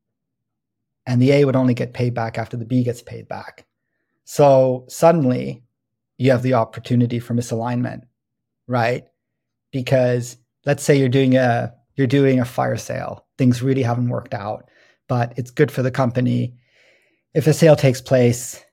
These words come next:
you know, the employees find a new home, there's some return for everyone. It's not a total write-off. But suddenly, you know, in order to get that to happen,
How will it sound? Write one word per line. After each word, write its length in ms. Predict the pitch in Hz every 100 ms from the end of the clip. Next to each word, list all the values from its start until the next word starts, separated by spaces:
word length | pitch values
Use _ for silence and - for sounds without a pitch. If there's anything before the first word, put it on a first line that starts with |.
| _
you 80 | 139
know, 160 | 123 123
the 140 | 135
employees 460 | 131 123 131 127 -
find 160 | 127
a 40 | 120
new 160 | 117
home, 500 | 98 107 107 110 107 - _ _ _ _
there's 180 | 131 127
some 160 | 139 123
return 320 | 120 123 117
for 120 | -
everyone. 640 | 113 113 104 104 101 104 -
It's 140 | -
not 120 | 123 117
a 60 |
total 240 | - 120 110
write-off. 600 | 107 117 - 101 - _ _ _ _ _ _
But 140 | 143 123
suddenly, 600 | 156 151 131 123 123 - _ _ _ _ _
you 100 | 143
know, 240 | 120 117 - _ -
in 120 | 147
order 160 | 151 131
to 260 | - -
get 180 | 135 117
that 160 | 123 123
to 60 |
happen, 640 | 117 151 151 120 113 120